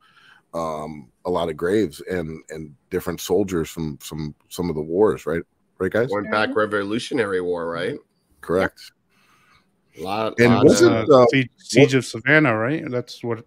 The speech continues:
Speaker 4: uh, occurred right
Speaker 3: Yep.
Speaker 4: across the street, right?
Speaker 3: Bloodiest
Speaker 1: it
Speaker 3: hour in the Revolutionary War.
Speaker 4: Yeah.
Speaker 1: And wasn't there a, uh, the owner's brother or something practicing, uh, medicine and, like, doing surgeries and stuff, like, to help, uh, during the war or something in the basement?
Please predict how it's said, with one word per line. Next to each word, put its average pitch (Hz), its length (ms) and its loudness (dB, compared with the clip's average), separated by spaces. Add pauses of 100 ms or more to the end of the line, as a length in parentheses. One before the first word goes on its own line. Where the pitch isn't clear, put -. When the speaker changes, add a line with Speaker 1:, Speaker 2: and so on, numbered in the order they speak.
Speaker 4:
uh, 107 360 -10 (480)
occurred 120 320 -4
right 117 160 0
Speaker 3:
Yep. 123 100 -4
Speaker 4:
across 120 220 -2
the 113 60 -18
street, 131 300 -8
right? 117 140 -10 (1080)
Speaker 3:
Bloodiest 208 360 -2
Speaker 1:
it 226 100 0 (100)
Speaker 3:
hour 254 200 2
in 214 80 0
the 202 100 -2
Revolutionary 226 600 -4
War. 214 380 -6 (640)
Speaker 4:
Yeah. 113 140 -14 (480)
Speaker 1:
And 123 220 4
wasn't 208 320 2
there 151 280 6
a, 98 180 4
uh, 87 260 0 (1400)
the 92 200 -4
owner's 110 560 2 (960)
brother 101 520 2
or 113 100 0
something 113 360 0
practicing, 98 800 -2
uh, 87 140 -4
medicine 95 500 -4
and, 92 100 -4
like, 85 180 -4
doing 92 200 -2
surgeries 98 640 -2
and 104 120 -4
stuff, 107 340 0
like, 85 160 -4
to 78 100 -6
help, 85 340 -4
uh, 87 280 0
during 90 280 -4
the 82 80 -6
war 90 380 0
or 95 60 0
something 95 340 -6
in 80 100 -6
the 76 60 -8
basement? 85 440 -6